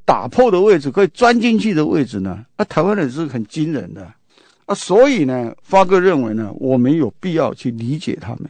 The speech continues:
呢。你不要以为立陶宛只有啤酒啊，你也不要以为立陶宛啊，只有这个啊，经商的契机啊。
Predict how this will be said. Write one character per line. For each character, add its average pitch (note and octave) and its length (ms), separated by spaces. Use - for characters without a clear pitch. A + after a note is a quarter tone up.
呢。 - 60
你 G3 120
不 G#3+ 140
要 E4 100
以 F#3+ 140
为 F3 220
立 A#3 180
陶 F#3 140
宛 F#3+ 160
只 G3+ 140
有 F3 80
啤 C3+ 280
酒 - 220
啊， - 200
你 G3+ 140
也 C4 100
不 F3+ 140
要 A3 120
以 D3 140
为 C#3+ 260
立 A3 180
陶 C3+ 200
宛 A2 280
啊， A2+ 280
只 C#3 220
有 D3 180
这 C3+ 140
个 A#2 260
啊， - 160
经 D#3+ 280
商 D3 240
的 A#2+ 200
契 - 220
机 A2+ 320
啊。 F#2+ 60